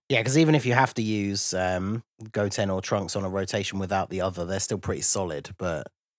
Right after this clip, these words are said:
obviously they're bu-, they're built around using each other, and, uh, both of them seem to be units that are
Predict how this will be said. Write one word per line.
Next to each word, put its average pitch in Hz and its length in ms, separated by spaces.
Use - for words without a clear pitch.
obviously 95 240
they're 101 180
bu-, 117 220
they're 151 260
built 123 300
around 104 640
using 104 440
each 92 280
other, 85 300
and, 82 340
uh, 80 320
both 107 200
of 95 100
them 90 180
seem 92 200
to 87 100
be 92 80
units 90 460
that 73 160
are 82 280